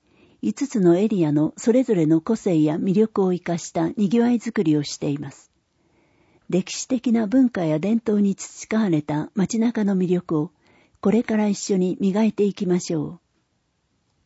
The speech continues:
図の説明。新大工から浜の町を経て、東山手、南山手に至るルートの街中軸を表す地図です。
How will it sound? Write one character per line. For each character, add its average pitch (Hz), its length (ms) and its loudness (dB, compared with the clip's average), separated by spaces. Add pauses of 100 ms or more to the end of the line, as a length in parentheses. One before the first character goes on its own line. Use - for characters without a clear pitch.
(540)
図 190 140 -2
の 220 120 2
説 170 340 -4
明。 156 280 0 (360)
新 254 320 2
大 262 220 0
工 - 160 -16
か 156 140 -2
ら 151 260 -2
浜 220 260 2
の 254 120 6
町 185 320 2
を 156 60 2
経 156 140 -4
て、 156 240 -10 (400)
東 226 440 -2
山 226 260 2
手、 156 400 -4
南 240 400 4
山 233 240 0
手 175 140 -2
に 160 160 4
至 202 180 0
る 208 160 0
ル 208 160 0
ー - 20 -2
ト 151 160 -4
の 143 320 -2
街 190 280 -2
中 247 260 0
軸 156 340 -4
を 151 160 -4
表 170 320 -2
す - 160 -16
地 - 140 -6
図 151 140 -6
で 131 100 -6
す。 - 240 -20